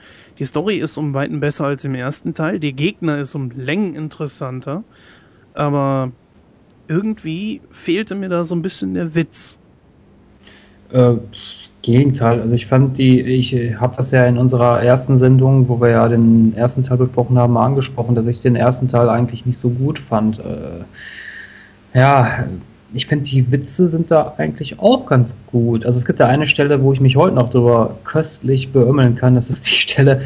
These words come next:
Speaker 2: als, äh, Jack <laughs> dieses Glas voll Dreck in der Hand hat. Und dann sch-, guckt er zu Davy Jones rüber und sagt dann irgendwie so, „Ey, Fischfresse, rat mal, was ich hier hab. Ich hab ein Glas voll Dreck.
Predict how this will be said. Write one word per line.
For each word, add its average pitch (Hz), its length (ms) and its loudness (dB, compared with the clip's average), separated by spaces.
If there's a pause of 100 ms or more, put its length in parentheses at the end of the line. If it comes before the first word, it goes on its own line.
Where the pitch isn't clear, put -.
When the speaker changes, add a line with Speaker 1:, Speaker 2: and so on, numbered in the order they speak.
(520)
Speaker 2:
als, 123 380 2
äh, 117 480 0
Jack 131 360 0 (120)
<laughs> - 340 -4
dieses 131 280 2
Glas 135 340 0
voll 123 260 2
Dreck 143 520 0
in 135 100 6
der 131 240 6
Hand - 280 -12
hat. - 260 -6 (560)
Und 139 140 0
dann 139 380 0
sch-, - 200 -12 (140)
guckt - 240 -4
er 151 100 4
zu 147 120 -4
Davy 160 420 0
Jones 147 460 2
rüber 160 160 4
und 147 80 0
sagt 151 160 0
dann 139 80 -4
irgendwie 151 160 -2
so, 143 100 2
„Ey, 160 260 4
Fischfresse, 147 760 2 (100)
rat 160 140 0
mal, 165 100 0
was 170 160 4
ich 170 100 -2
hier 165 140 4
hab. 180 160 0
Ich - 140 -2
hab 190 120 0
ein 185 60 6
Glas 131 300 2
voll 180 120 2
Dreck. 151 580 4